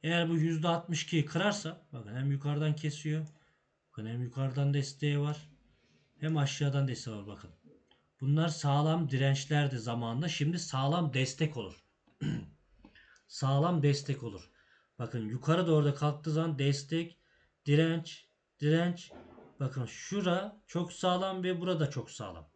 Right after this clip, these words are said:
Buraya kırdıktan sonra tekrar bakmak lazım. Çünkü aşağıda eğer buraya baskılarla yüzde seksene kadar baskılama potansiyeli var. Yüzde seksen.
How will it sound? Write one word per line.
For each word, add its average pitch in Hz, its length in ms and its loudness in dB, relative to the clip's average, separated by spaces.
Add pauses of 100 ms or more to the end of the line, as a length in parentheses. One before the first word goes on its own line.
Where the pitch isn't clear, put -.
(760)
Buraya 180 280 4
kırdıktan 175 480 0
sonra 185 220 -4
tekrar 180 380 0
bakmak 147 420 -2
lazım. 95 320 -8 (520)
Çünkü 165 260 -4
aşağıda 180 600 2
eğer 180 360 2
buraya 165 320 4
baskılarla 175 640 0
yüzde 180 360 -2
seksene 175 440 -2
kadar 170 280 -4
baskılama 170 720 -2
potansiyeli 170 680 0
var. 143 240 0 (1300)
Yüzde 151 340 2
seksen. 151 540 -2